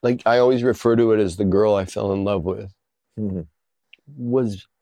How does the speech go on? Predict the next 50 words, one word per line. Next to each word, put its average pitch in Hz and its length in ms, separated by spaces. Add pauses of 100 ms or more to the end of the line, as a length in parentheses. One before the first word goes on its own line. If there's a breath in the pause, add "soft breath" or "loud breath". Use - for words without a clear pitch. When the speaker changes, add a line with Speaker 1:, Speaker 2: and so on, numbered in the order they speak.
Speaker 1:
mostly 127 720
alone, 110 500
not 120 180
on 147 140
a 127 60
date, 101 420
not 110 180
with 117 120
a - 20
buddy, 107 380
but - 160 (420)
when 107 220
I 123 120
would 120 200
go 123 180
in 117 60
the 110 160
afternoon 117 580
to 107 80
Westwood 107 640 (960)
and 101 140
go 110 120
into 110 140
one 110 140
of 107 80
those 98 160
theaters 101 280
and 95 120
see - 180
the 101 80
movie 107 380
I - 20
wanted 98 300
to 87 60
see. - 440 (260)
Speaker 2:
Mm. 85 300 (220)
Speaker 1:
Those, 151 440
those, 151 280
those, 156 240
it, 139 200
it's 131 240
like 131 140
the 120 100
first 135 300
time 127 200
you 95 60
tasted 113 360
Speaker 2:
Alone? 107 160
Speaker 1:
something, 101 340
you, 92 120